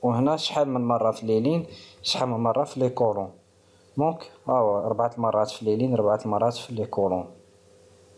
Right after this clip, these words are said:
<coughs> دونك هادشي اللي كاين في هاد الفيديو ديال الدرس. الا كان عندكم اي تساؤل ولا اي استفسار، فالصفحة مفتوحة في وجه، في وجه الجميع.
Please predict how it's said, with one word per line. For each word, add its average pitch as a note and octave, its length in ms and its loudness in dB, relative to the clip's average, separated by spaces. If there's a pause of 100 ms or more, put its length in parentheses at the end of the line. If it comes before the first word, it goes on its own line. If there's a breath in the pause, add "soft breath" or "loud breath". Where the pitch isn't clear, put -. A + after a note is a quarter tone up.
(280)
<coughs> - 1300 -12
دونك C3+ 300 0
هادشي B2+ 360 -2
اللي A#2+ 160 2
كاين A#2 260 -2
في G#2+ 140 -2
هاد G2 100 0
الفيديو G#2 560 0
ديال G2 360 -2 (100)
الدرس. G#2+ 640 -6 (200)
الا A#2+ 180 2
كان A2+ 180 0
عندكم G#2+ 480 -4
اي A#2 200 2
تساؤل G#2 520 0
ولا G2 260 -2
اي A2+ 160 2
استفسار، - 760 -2 (800 loud breath)
فالصفحة - 580 -4
مفتوحة G#2+ 540 -2
في - 180 -6
وجه، G#2 260 -4
في - 340 -6
وجه A2+ 320 0
الجميع. G#2 600 0